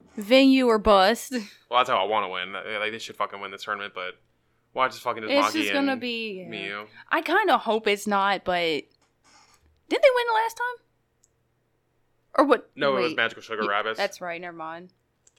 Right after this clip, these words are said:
Speaker 1: That's right, they made it to the, yeah.
Speaker 2: It was
Speaker 1: Never
Speaker 2: them
Speaker 1: mind,
Speaker 2: versus,
Speaker 1: never mind.
Speaker 2: uh, Maki and
Speaker 1: Yeah.
Speaker 2: Miyu. That was a
Speaker 1: That's
Speaker 2: great
Speaker 1: what
Speaker 2: match,
Speaker 1: I was
Speaker 2: too.
Speaker 1: thinking. That match was really good.
Speaker 2: But, uh, that's it for Tokyo Joshi, so, uh, let's get to the next promotion we're here to talk about, and that's All Japan. They had, uh,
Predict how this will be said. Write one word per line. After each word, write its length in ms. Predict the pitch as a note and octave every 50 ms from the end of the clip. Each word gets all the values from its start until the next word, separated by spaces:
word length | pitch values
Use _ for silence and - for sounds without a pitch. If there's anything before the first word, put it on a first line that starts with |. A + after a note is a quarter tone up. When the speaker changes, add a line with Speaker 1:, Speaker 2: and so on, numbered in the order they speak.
| _ _ _ _ _ _ -
Speaker 1:
That's 220 | - - B3 -
right, 160 | A3+ A3+ G#3+ G#3
they 120 | A3 A3+
made 220 | A#3 A3 G#3 G3+ F#3+
it 100 | F3+ -
to 120 | - F#3+
the, 140 | F3 E3 - -
yeah. 160 | - - F2+
Speaker 2:
It 60 | - C#3
was 80 | C#3 -
Speaker 1:
Never 100 | D3 C3+
Speaker 2:
them 80 | C3+ G#2
Speaker 1:
mind, 80 | G2+
Speaker 2:
versus, 380 | A#2 A#2 A2+ A#2 A#2 A2 G2+ G2+
Speaker 1:
never 180 | G#2+ G2+ G2+
mind. 80 | G2 G2+ G2+ G#2 - -
Speaker 2:
uh, 40 |
Maki 140 | G#2 G2 F#2+
and 80 | F#2+ A2
Speaker 1:
Yeah. 240 | G#2 - E2+ E2+ G2+
Speaker 2:
Miyu. 280 | A2 A#2+ A2 G2+ G2 F#2+ - -
That 80 | A#2
was 100 | C#3 -
a 20 | B3
Speaker 1:
That's 100 | D4 D4+
Speaker 2:
great 20 | C#4+
Speaker 1:
what 60 | B3
Speaker 2:
match, 100 | A3 F#3+
Speaker 1:
I 40 | F3+
was 120 | - G#3+ G#3
Speaker 2:
too. 40 |
Speaker 1:
thinking. 200 | G3+ F3+ F#3 F3+
That 160 | F3+ F#3+ G#3 G3+
match 220 | F3 E3 F3 -
was 300 | E3+ E3+ E3+ E3+ - -
really 200 | E3 D#3+ D#3+ D#3+
good. 340 | D#3+ D#3 D#3 D#3+ F3 F#3+ F#3 _ _ _ _ _ _ _ _ _ _ _ _ _ _ _ _ _ _ _ _ _ _ _ _
Speaker 2:
But, 160 | G2+ G2 F#2+
uh, 160 | G2 G2 F#2+ G2+
that's 160 | A2+ A#2+ -
it 60 | C#3
for 60 | A#2+ B2
Tokyo 220 | - C#3 C3 C3
Joshi, 380 | A#2 B2 B2 B2 - A2 G2 G2
so, 300 | - A2+ G2+ G2 G2 - _ _ _ _ _ _ _ _ _ _ _ _ _ _ -
uh, 80 | C#3+ D3
let's 140 | C#3+ C#3 -
get 100 | D#3 C#3
to 80 | B2
the 80 | A#2 A#2+
next 220 | A#2+ A#2+ - -
promotion 420 | - B2+ A#2+ A2+ A2 G#2+ - A#2 A2
we're 160 | G#2+ G#2+ G#2+
here 140 | A#2 A2+ G#2+
to 60 | -
talk 180 | - A2+ A2+ A2
about, 140 | A#2 A#2 A2
and 80 | G#2+
that's 120 | G#2+ G#2+ G#2+
All 160 | G#2+ A2 G#2+
Japan. 520 | G#2+ - - A2+ A2 G#2+ A2 A2 A2 A2 -
They 100 | - A#2
had, 120 | A2+ A2 G#2+
uh, 160 | G#2+ G#2+